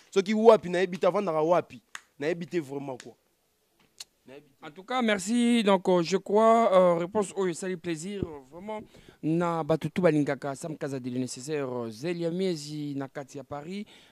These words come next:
Speaker 2: Euh, moi, ça peut tuer mes yeux. Et c'est le plaisir, na Gloria Gucci,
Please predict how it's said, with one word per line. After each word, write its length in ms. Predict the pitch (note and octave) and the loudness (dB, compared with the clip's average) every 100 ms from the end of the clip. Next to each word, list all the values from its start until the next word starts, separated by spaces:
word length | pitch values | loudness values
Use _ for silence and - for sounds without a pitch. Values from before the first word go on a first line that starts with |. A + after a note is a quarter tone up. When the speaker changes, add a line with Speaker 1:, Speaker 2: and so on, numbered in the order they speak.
| _ | _
Speaker 2:
Euh, 400 | C3 C3+ C3+ C3 | -6 -2 -2 -4
moi, 160 | C3 C#3 | -4 -6
ça 140 | D3 | -8
peut 100 | C3 | -12
tuer 160 | C3 D3 | -10 -4
mes 80 | D3 | -4
yeux. 280 | C3+ D3 D3 | -6 -10 -10
Et 40 | |
c'est 120 | D#3+ | -8
le 140 | E3 E3+ | -8 -6
plaisir, 400 | E3 D#3+ F#3 F3 | -6 -4 -6 -4
na 140 | D#3+ | -4
Gloria 320 | E3 G#3 G3 | 0 2 2
Gucci, 560 | F3+ G#3+ E3+ G3+ G3+ | -2 -6 -6 -6 -4